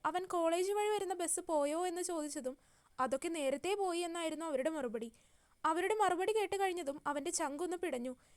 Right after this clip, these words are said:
എന്തോ അരുതാത്തത് സംഭവിച്ചിട്ടുണ്ട് എന്നവന്റെ മനസ്സ് വീണ്ടും വീണ്ടും പറയാൻ തുടങ്ങി. കസേരയിൽ വായ മൂടിക്കെട്ടി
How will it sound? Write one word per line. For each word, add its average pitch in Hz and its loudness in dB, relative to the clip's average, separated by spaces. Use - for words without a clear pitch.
എന്തോ 269 2
അരുതാത്തത് 311 0
സംഭവിച്ചിട്ടുണ്ട് 320 0
എന്നവന്റെ 359 0
മനസ്സ് 302 -2
വീണ്ടും 269 -2
വീണ്ടും 311 -4
പറയാൻ 262 0
തുടങ്ങി. 247 -2
കസേരയിൽ 403 4
വായ 294 4
മൂടിക്കെട്ടി 330 -2